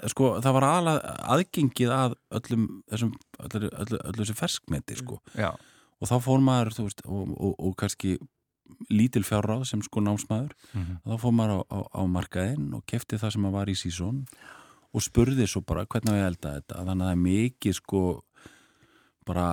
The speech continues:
Speaker 1: uh, grammiti og svo bara svona hreint, bara það er bara eitthvað grammiti og svo eitthvað kjöt og bara svona einfalt.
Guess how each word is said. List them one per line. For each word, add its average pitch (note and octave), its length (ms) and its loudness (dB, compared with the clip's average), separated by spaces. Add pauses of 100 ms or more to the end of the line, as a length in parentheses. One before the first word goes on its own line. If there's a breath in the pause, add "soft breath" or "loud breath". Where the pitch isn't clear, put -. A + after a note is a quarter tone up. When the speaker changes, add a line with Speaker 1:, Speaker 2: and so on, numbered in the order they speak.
Speaker 1:
uh, A1 580 -10
grammiti F#2+ 640 4
og G2+ 240 4
svo G2 140 -4
bara F#2+ 180 -2
svona F#2+ 240 2
hreint, - 540 -2
bara D#2+ 180 -4
það F2 140 0
er E2+ 80 -4
bara E2 120 -2
eitthvað D#2+ 200 -8
grammiti E2+ 380 0
og F#2 40 0
svo F2+ 120 -4
eitthvað C#2+ 180 -14
kjöt E2 500 -4
og - 60 -10
bara - 160 -6
svona F2+ 180 0
einfalt. - 500 2